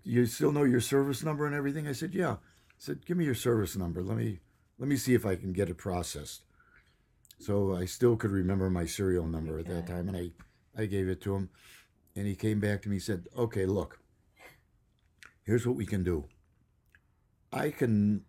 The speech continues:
Speaker 1: put you in Sid Simon's makeup room. You can hang out in there till the debate starts. Then you can go in the control room and watch Don Hewitt."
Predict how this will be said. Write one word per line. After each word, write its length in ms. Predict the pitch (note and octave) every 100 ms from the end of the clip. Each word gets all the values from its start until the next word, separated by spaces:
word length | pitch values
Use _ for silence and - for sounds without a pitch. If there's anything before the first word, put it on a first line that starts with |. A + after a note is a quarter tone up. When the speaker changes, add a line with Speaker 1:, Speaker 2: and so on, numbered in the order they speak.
| _
Speaker 1:
put 240 | - B2+ A2
you 120 | G2
in 120 | F2+
Sid 320 | E2+ - A#2 - - _ _ -
Simon's 880 | - B2 A#2 A2 F#2 E2+ - - -
makeup 420 | G2 A2 E2+ E2 E2+
room. 320 | E2+ D#2+ E2 - _ -
You 160 | A2
can 300 | G#2+ G2 F#2+ - -
hang 280 | C#3+ C#3+ C3
out 180 | A2 F#2+
in 120 | F#2
there 240 | F#2 F2+
till 180 | E2+ G#2+
the 120 | G2
debate 380 | F2+ F#2 G2 F#2
starts. 440 | - A2 F2+ - - - - _ -
Then 160 | D#3
you 80 | D#3+
can 80 | C#3
go 180 | A#2+ A2+
in 60 |
the 80 | G2+
control 440 | - F#2 G2+ F#2+
room 120 | F#2 F2+
and 140 | F2
watch 320 | F2 E2 -
Don 240 | G2 E2+ E2
Hewitt." 380 | D#2+ C#2+ -